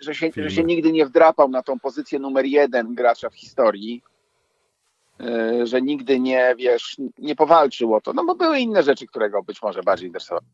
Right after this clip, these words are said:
Speaker 1: Był
Speaker 2: Mhm.
Speaker 1: trochę w tej, był trochę w kinie, był trochę w tym, trochę się wygłupiał, trochę się, wiesz. Ciekaw jestem, czy dzisiaj, to jest oczywiście wielkie pytanie, jak dzisiaj wyglądałby Szak? Myślę, że wyglądałby bardzo podobnie.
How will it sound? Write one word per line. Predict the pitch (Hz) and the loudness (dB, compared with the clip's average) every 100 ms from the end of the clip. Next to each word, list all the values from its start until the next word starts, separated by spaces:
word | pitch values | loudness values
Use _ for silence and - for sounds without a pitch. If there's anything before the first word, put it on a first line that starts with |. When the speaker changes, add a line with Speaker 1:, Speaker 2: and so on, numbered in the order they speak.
| _ | _
Speaker 1:
Był | 107 | -6
Speaker 2:
Mhm. | 101 | -6
Speaker 1:
trochę | 101 95 | -8 -8
w | 104 | -4
tej, | 107 - - | -4 -4 -2
był | 131 | 0
trochę | 123 110 95 | 0 -2 -4
w | |
kinie, | - 135 120 | 2 4 4
był | 101 95 | 2 0
trochę | - - 90 | -2 -6 -6
w | |
tym, | - 104 | -4 -2
trochę | 101 98 | -2 -4
się | 117 | -2
wygłupiał, | 101 92 101 101 104 | -2 0 0 2 2
trochę | 98 92 | 0 -8
się, | 101 110 | -2 0
wiesz. | 101 95 - - - - - | 2 0 -2 -14 -16 -20 -10
Ciekaw | - 269 240 | -2 4 4
jestem, | 226 226 214 | 4 2 -2
czy | 190 | -10
dzisiaj, | 175 247 - 135 120 151 | -2 -2 4 4 4 2
to | 190 | -6
jest | 180 | -10
oczywiście | 175 175 170 | -8 -4 0
wielkie | 190 175 185 | 0 0 -2
pytanie, | 170 165 123 113 117 | -2 0 0 -2 -6
jak | 151 143 | 0 0
dzisiaj | 175 165 147 123 | -2 -6 -4 -4
wyglądałby | 120 131 123 120 117 | -6 -6 -4 -6 -6
Szak? | - 117 113 - | -2 -2 -2 -10
Myślę, | 302 - | -16 -8
że | - | -8
wyglądałby | 131 120 113 107 98 | -6 -6 -4 -6 -2
bardzo | 101 - | -2 -2
podobnie. | - 104 92 90 113 | -6 -2 -2 0 -4